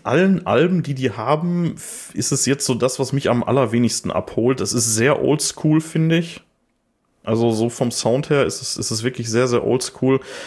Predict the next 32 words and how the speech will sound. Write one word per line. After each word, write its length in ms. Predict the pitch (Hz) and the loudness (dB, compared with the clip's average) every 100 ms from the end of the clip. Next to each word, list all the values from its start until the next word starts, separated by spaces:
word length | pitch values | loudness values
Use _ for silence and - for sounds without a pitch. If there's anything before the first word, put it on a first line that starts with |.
| - | -10
Ähm, 280 | - 123 127 | -2 0 0
trotzdem, 420 | - 147 - 160 | 0 -2 2 0
kleiner 300 | 156 143 143 | 2 2 2
Anspieltipp, 680 | - 151 - 143 - 147 - | 0 -4 0 -2 0 -6 -2
äh, 220 | - 120 | 0 2
wenn 120 | 113 139 | 2 0
ihr 80 | |
da 100 | 135 | 0
mal 100 | 131 | 0
reinhören 480 | 127 127 131 123 123 | 0 0 2 2 2
wollt, 220 | 113 131 | 2 2
äh, 100 | 127 | 0
zieht 240 | - - 135 | -2 -2 -2
euch 80 | 127 | 0
den 160 | 120 | 0
Song 380 | - - 110 - | 0 0 -2 -2
Twilight 640 | - 104 - 156 160 165 147 | -4 -2 2 4 4 2 0
rein. 300 | 147 175 196 - - - - | 2 4 0 -2 -20 -20 -10
Was 120 | 110 107 | -4 -4
ich 120 | 101 | -2
da 100 | 107 | 0
richtig 520 | 139 - 117 - - | 0 0 -4 -6 -4
geil 220 | 113 120 | 0 2
finde, 600 | - 127 123 120 117 110 101 | 0 2 4 6 6 4 4
ähm, 300 | 110 107 104 | 4 2 -4
die 100 | - | -4
haben 80 | 127 | 0
da 80 | 156 | 2
Akustikgitarren 880 | 113 - - 113 - - - 98 95 | 0 -4 -4 -4 -4 -8 -6 -4 -2
drin 240 | 101 117 | 2 2
und 280 | 110 107 98 | 4 2 0
das, 260 | 107 - | -2 -6